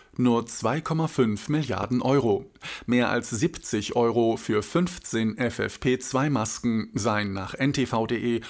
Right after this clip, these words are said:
ein stolzer Preis. Ganz schön viel für kostenlos. Der Corona-Profi Markus Söder, C S U,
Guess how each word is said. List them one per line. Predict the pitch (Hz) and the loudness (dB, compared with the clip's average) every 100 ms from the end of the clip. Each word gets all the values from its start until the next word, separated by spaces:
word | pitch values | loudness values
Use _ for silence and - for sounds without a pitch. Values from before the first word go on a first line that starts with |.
| - - - | -14 -10 -4
ein | 139 151 | -2 -2
stolzer | - 110 101 98 - 139 151 | -2 2 2 0 -2 -4 -4
Preis. | - 95 - - - _ _ - - - - | -4 -2 -4 -8 -12 _ _ -14 -12 -12 -4
Ganz | 113 131 - | -2 0 0
schön | - 139 | 2 2
viel | 143 - 175 104 | 2 -2 -2 -2
für | - 120 101 95 | -2 0 0 -2
kostenlos. | - - 117 - 107 104 101 101 - - - - - - | -6 -6 -4 -4 -2 0 -2 -4 -10 -14 -14 -12 -8 0
Der | 117 120 | 2 2
Corona-Profi | - 120 139 175 165 - 117 113 - 110 | 2 4 4 2 0 2 2 2 2 0
Markus | 104 95 95 110 - | 0 -2 -2 -4 2
Söder, | 131 139 123 120 | 4 4 4 0
C | - 101 | -2 -6
S | - - | -6 0
U, | 135 135 | 2 2